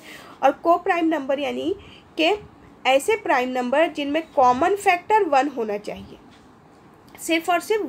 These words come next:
वन कॉमन फैक्टर होना चाहिए। अब देखिए यहाँ फ़ोर तो प्राइम नंबर नहीं है,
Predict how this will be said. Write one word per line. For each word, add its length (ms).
वन 200
कॉमन 340
फैक्टर 400
होना 180
चाहिए। 360
अब 100
देखिए 260
यहाँ 240
फ़ोर 300
तो 120
प्राइम 300
नंबर 280
नहीं 320
है, 160